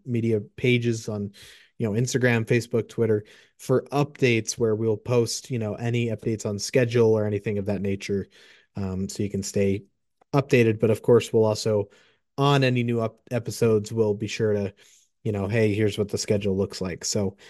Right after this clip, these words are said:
anyways, just wanted to preempt with that because it's something that I know could be affecting us over the next few weeks. Um, but otherwise, we're, we're feeling good. We've got a lot to talk about. Um,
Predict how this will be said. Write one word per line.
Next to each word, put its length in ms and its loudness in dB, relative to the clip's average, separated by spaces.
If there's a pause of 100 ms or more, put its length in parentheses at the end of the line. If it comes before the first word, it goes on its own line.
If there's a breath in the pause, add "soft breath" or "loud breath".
(180 loud breath)
anyways, 460 2
just 240 2
wanted 240 6
to 80 2
preempt 420 4
with 120 -4
that 200 0
because 300 -2
it's 160 -8
something 400 -2
that 200 0
I 140 -4
know 320 2
could 260 -2
be 120 0
affecting 400 0
us 160 -2
over 80 -4
the 80 -4
next 220 -4
few 140 -2
weeks. 320 -4 (460 loud breath)
Um, 380 -2 (380)
but 360 0
otherwise, 760 4
we're, 140 -2
we're 120 -2
feeling 300 2
good. 320 6
We've 300 -4
got 160 2
a 20 2
lot 300 2
to 80 0
talk 300 0
about. 340 -2 (400 loud breath)
Um, 380 -4